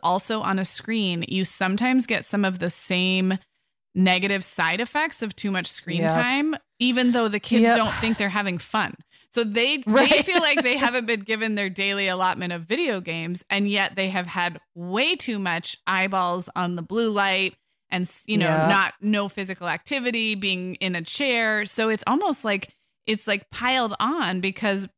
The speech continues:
Speaker 1: um, what feels like a break or a reward or a treat for them that maybe was a part of your routine in spring and summer, it for sure was for us. Like, my kids had daily video gaming time built in, which was never the case in our house.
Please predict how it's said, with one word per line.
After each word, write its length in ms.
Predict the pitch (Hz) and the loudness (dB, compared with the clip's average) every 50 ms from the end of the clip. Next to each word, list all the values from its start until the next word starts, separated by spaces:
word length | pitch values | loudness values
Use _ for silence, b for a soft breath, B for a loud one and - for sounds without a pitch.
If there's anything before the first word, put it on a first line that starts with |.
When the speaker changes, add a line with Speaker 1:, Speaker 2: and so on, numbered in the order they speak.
| _ _ _ _ _ _ _ _ _ _ _ _ - _ | _ _ _ _ _ _ _ _ _ _ _ _ -10 _
Speaker 1:
um, 320 | - 214 202 202 196 185 165 - | 0 2 2 2 2 0 -2 -2
what 200 | 196 220 - - | -2 -2 -2 0
feels 260 | - 262 247 240 - | 0 0 0 0 0
like 140 | 233 220 - | -4 -4 -4
a 40 | 202 | -4
break 360 | 185 185 202 180 196 196 - | -4 0 0 0 0 0 -2
or 100 | 202 190 | -4 -4
a 40 | 175 | -2
reward 580 | 175 170 180 175 175 196 247 277 269 254 240 220 | -2 -2 -2 -4 -2 0 2 2 2 4 2 2
or 100 | 196 180 | 2 0
a 100 | 170 196 | 0 -2
treat 340 | - - - 285 254 - - | -6 -6 -6 -6 -6 -6 -8
for 200 | - - 196 196 | -10 -8 -8 -6
them 560 | 202 247 294 302 240 202 185 180 180 185 190 | -4 -2 0 0 0 0 0 -2 -2 -2 0
that 140 | 208 196 175 | 0 0 0
maybe 300 | 196 196 202 208 240 247 | 2 0 0 0 -2 -2
was 200 | 233 220 196 196 | -2 -2 -2 -2
a 80 | 185 | -4
part 280 | 185 - - 202 196 190 | -6 -4 -4 -2 -2 -2
of 100 | 185 180 | -2 -4
your 160 | 180 180 180 | -4 -6 -6
routine 520 | 165 165 165 175 - - - 214 214 202 | -6 -6 -8 -8 -6 -2 0 0 0 0
in 120 | 180 180 175 | 0 -2 -4
spring 280 | - - - 170 170 | -6 -6 -6 -4 -4
and 100 | 156 165 | -4 -4
summer, 280 | - - 262 285 214 160 | -2 0 0 0 2 0
it 120 | 165 - | -2 -4
for 160 | - - 160 151 | -4 -6 -6 -4
sure 320 | - - - 220 214 185 | -4 -2 0 0 0 0
was 280 | 175 175 147 160 - - | 0 -2 -2 -4 -4 -8
for 200 | - - - - | -8 -6 -2 0
us. 300 | 185 170 117 - - - | 0 0 -2 -4 -6 -8
Like, 180 | 131 113 - | -8 -8 -6
my 120 | 160 156 160 | -6 -8 -8
kids 240 | - - 190 175 | -6 -8 -8 -6
had 160 | 175 165 170 160 _ | -6 -8 -8 -10 _
daily 360 | - 170 170 180 175 170 170 | -6 -4 -4 -4 -4 -6 -6
video 360 | 160 151 151 165 160 151 156 | -6 -6 -6 -4 -4 -4 -4
gaming 520 | 147 147 151 139 139 143 139 107 104 160 - _ _ _ _ _ _ _ _ _ _ | -4 -4 -4 -2 -2 -2 -2 -2 -4 -8 -10 _ _ _ _ _ _ _ _ _ _
time 460 | - 180 180 175 165 151 156 151 165 - _ - | -4 -2 0 0 0 0 -2 -2 -4 -6 _ 0
built 240 | 185 185 180 - | 0 0 0 -2
in, 420 | - 113 180 185 170 143 151 143 123 | -2 -2 0 0 0 -2 -2 -4 -6
which 180 | 156 175 - | -6 -8 -6
was 160 | - 170 160 160 | -8 -8 -4 -2
never 440 | 175 180 202 220 226 202 185 185 | 0 2 2 2 2 2 -2 -4
the 100 | 151 151 | -4 -6
case 300 | 165 - 175 147 165 - | -10 -8 -8 -8 -8 -8
in 80 | - 165 | -8 -6
our 160 | 151 147 165 | -4 -4 -4
house. 300 | 156 160 - - 165 - | -4 -4 -6 -6 -6 -10